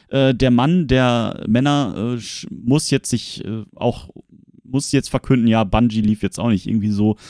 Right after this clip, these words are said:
ähm, ja, müssen wir jetzt auch, äh, hunderte Leute entlassen. Klasse.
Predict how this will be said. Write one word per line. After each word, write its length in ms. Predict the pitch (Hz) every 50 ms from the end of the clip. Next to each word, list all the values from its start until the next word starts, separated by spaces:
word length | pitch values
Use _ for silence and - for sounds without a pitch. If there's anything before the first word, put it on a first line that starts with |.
| - - - - - _ -
ähm, 400 | 98 101 101 101 101 101 95 92
ja, 180 | 95 98 95 92
müssen 340 | 87 95 98 104 104 - 101
wir 40 | 92
jetzt 140 | 92 -
auch, 240 | 95 92 90 - -
äh, 180 | - 87 87 82
hunderte 300 | 90 90 90 85 - 90
Leute 260 | 87 87 87 - 92
entlassen. 400 | 85 80 85 87 - - 123 123 - - - - - _ -
Klasse. 420 | - 123 127 - - 104 87 76